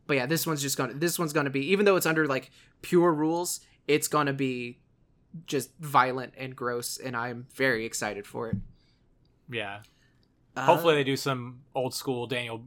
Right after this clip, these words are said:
Speaker 2: or Bryan Danielson pure matches where they just beat the fuck out of each other.
Speaker 1: Mm-hmm. I'm gonna, I'm gonna hear a lot of sounds that I don't like. I'm a little
Speaker 2: Oh, yeah,
Speaker 1: bit,
Speaker 2: I'm gonna be
Speaker 1: but
Speaker 2: like,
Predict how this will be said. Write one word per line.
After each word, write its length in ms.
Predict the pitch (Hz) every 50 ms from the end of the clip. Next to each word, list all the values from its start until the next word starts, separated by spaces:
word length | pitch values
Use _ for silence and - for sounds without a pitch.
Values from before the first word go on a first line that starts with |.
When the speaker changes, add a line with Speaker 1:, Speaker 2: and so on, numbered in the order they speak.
| 147 -
Speaker 2:
or 140 | - 135 127
Bryan 280 | 117 131 127 127 123 117
Danielson 680 | 117 117 117 117 117 - - 127 117 113 113 110 117 120 _ _ -
pure 220 | - 127 120 113
matches 600 | 110 110 107 110 - - 117 110 113 110 - -
where 120 | - 123 113
they 140 | 110 113 110
just 300 | 110 107 - - - 117
beat 340 | 120 117 117 127 - 127 123
the 340 | 113 113 113 117 117 117 - - _ _ _ _ _ _ _ _ - - -
fuck 240 | 113 117 117 - - -
out 100 | 98 98
of 100 | 95 98
each 160 | 98 - 110
other. 180 | 101 104 104 104 - _ _ -
Speaker 1:
Mm-hmm. 360 | 135 143 139 143 131 120 120 131 - _ _ _ _ _ _ _ _ _ _ _ _ _ -
I'm 120 | 143 165
gonna, 160 | 175 180 170 -
I'm 80 | 170
gonna 160 | 202 220 202
hear 180 | 175 185 185 170
a 60 | 151
lot 200 | 139 143 139 131
of 60 | 127
sounds 460 | - - - 139 135 135 151 151 139 131
that 100 | 139 131
I 80 | 131 135
don't 240 | 131 131 131 -
like. 380 | - 110 131 151 143 - - - _ _ _ _ _ _ _ _ _ _
I'm 160 | - 147 160 156
a 40 |
little 180 | 160 160 156 170
Speaker 2:
Oh, 40 | 165
yeah, 120 | 156 156 156
Speaker 1:
bit, 60 | 151
Speaker 2:
I'm 60 | 147
gonna 120 | 156 156 151
be 100 | 151 151
Speaker 1:
but 100 | - -
Speaker 2:
like, 140 | 127 -